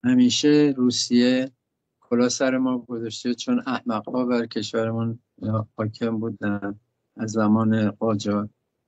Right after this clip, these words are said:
هنوزم داره کلاه سرمون می‌ذاره و اینا باور می‌کنن. بنابراین روسیه هرگز اگه اتفاقی برای اینا بیفته، قدم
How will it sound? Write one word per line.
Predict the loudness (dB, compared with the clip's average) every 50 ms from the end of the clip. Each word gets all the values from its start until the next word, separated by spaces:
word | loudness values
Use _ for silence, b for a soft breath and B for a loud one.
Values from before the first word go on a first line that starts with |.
| _ _ 4
هنوزم | 6 8 8 8 8 6 6 6 6
داره | 6 4 4 2 0
کلاه | 0 0 0 2 2 2
سرمون | 0 2 2 2 4 4 4 4 4 4
می‌ذاره | 2 2 2 0 0 0 0 0 0 0 -2 -4 -8 _ _ _ _ _ _ 2
و |
اینا | 4 4 4 4 4 2
باور | 2 2 2 2 2 2 0 0 -2
می‌کنن. | -4 -6 -8 -10 -14 -16 -18 -20 _ _ _ _ _ _ _ _ _ _ _ _ _ _ -6
بنابراین | -4 -2 0 2 4 4 4 4
روسیه | 2 0 0 0 0 0 0
هرگز | 0 -2 -2 -2 -2 -2 -2 0 2 2 4 2 2 -2 -8 _ _ _ _ _ _ _ _ _ _ _ _ _ _
اگه | -6 -2 0 2 2 0
اتفاقی | 0 -2 -2 -2 0 0 0 0 0 0
برای | -2 -2 -2 -2 -2 -4
اینا | -4 -4 -4 -2
بیفته، | -2 -2 -2 -4 -4 -4 0 2 2 2 2 0 -2 -4
قدم | -2 2 2 4 4 4 4 2 0